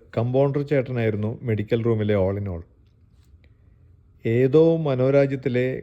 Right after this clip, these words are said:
കൊച്ചുരാജാവായി സമയം കൊല്ലുകയായിരുന്ന കമ്പൗണ്ടർ ചേട്ടന് ഞാനൊരു കുരിശാകുമല്ലോ എന്ന് കരുതിയ ഞാൻ, പക്ഷേ ചേട്ടൻ്റെ ചോദ്യം കേട്ട് ഞെട്ടിപ്പോയി. കയ്യിലും കാൽമുട്ടിലും മുഖത്തും ചോര, വായിലാണെങ്കിൽ പല്ലുമില്ല,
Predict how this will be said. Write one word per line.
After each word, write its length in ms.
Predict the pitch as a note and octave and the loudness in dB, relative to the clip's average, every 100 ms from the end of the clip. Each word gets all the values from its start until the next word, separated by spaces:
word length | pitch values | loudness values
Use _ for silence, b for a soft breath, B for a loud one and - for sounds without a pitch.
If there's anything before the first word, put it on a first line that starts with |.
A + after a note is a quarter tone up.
| - | -6
കൊച്ചുരാജാവായി 1040 | - A#2 C#3 C3 B2 B2+ A#2+ A#2+ A#2 A#2+ - - - | -4 0 2 2 4 2 2 2 0 -4 -10 -14 -6
സമയം 340 | A2+ A#2+ B2+ | -2 -2 -2
കൊല്ലുകയായിരുന്ന 680 | B2+ A#2+ A#2+ A#2 A2+ A2+ A2+ | 0 0 0 0 0 -2 -4
കമ്പൗണ്ടർ 520 | A2+ G#2+ A#2 A#2 A#2 | -4 -2 0 0 -2
ചേട്ടന് 360 | A2 A2+ A2 A#2+ | -2 -2 -2 -6
ഞാനൊരു 380 | A2+ A2 A2 | -2 -2 -2
കുരിശാകുമല്ലോ 880 | A2 - G#2 G#2 A#2+ A#2 A#2 A2+ A2+ | -4 -6 -6 -4 -2 -2 -2 0 0
എന്ന് 140 | A2 A2 | -2 -2
കരുതിയ 480 | A2 G2+ G#2+ G#2+ | -4 -4 -4 -4
ഞാൻ, 460 | G2+ F#2+ G2 F2+ F#2+ _ - | -2 -4 -4 -6 -10 _ -12
പക്ഷേ 360 | G#2 A2 G#2+ G#2+ b b - | -4 -2 -2 -4 b b -2
ചേട്ടൻ്റെ 380 | A#2 A#2+ B2+ | 0 0 0
ചോദ്യം 480 | A#2+ B2+ B2 B2+ D3 | 0 2 2 4 0
കേട്ട് 360 | C3 G2+ A#2 A#2+ C3 | 0 2 0 0 -2
ഞെട്ടിപ്പോയി. 540 | A#2+ A#2 B2+ F#2+ F2+ - _ _ _ _ _ _ _ _ _ - | -2 -2 -4 -4 -6 -12 _ _ _ _ _ _ _ _ _ -2
കയ്യിലും 600 | G#2 A2 A#2 C3+ D3+ D#3+ | -2 0 0 0 0 -2
കാൽമുട്ടിലും 640 | D#3+ C#3 C#3+ D3 D#3 D#3+ D#3 | 0 2 2 0 0 0 0
മുഖത്തും 480 | B2 - C3 D#3+ | 2 0 0 -6
ചോര, 340 | D#3 G#2+ G2+ G2 - _ _ _ _ _ - | 2 4 4 0 -6 _ _ _ _ _ -6
വായിലാണെങ്കിൽ 840 | B2 A#2+ C#3 D#3+ E3 D3 B2+ B2+ C#3+ C#3+ | 0 2 4 2 4 2 2 0 -4 2
പല്ലുമില്ല, 580 | A2 A#2+ D3 A#2 F2 | 2 2 0 0 -4